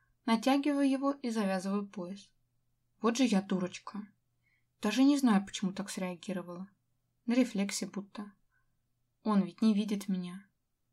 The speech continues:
А если бы и видел, я бы точно не пряталась. Но только в реальности, а не через посредничество камеры.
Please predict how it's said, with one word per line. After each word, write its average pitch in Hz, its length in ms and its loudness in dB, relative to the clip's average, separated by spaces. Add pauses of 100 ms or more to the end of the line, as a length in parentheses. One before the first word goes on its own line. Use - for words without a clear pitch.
А 233 160 0
если 277 240 0
бы 196 160 2
и 196 60 6
видел, 247 500 0
я 202 180 -2
бы 208 140 -2
точно 190 380 -6
не 175 140 -8
пряталась. - 680 -10 (800)
Но 254 80 -2
только 339 260 -2
в 285 60 2
реальности, 220 720 0 (220)
а 190 120 -2
не 196 120 4
через 240 200 0
посредничество 202 760 -4
камеры. 180 440 -10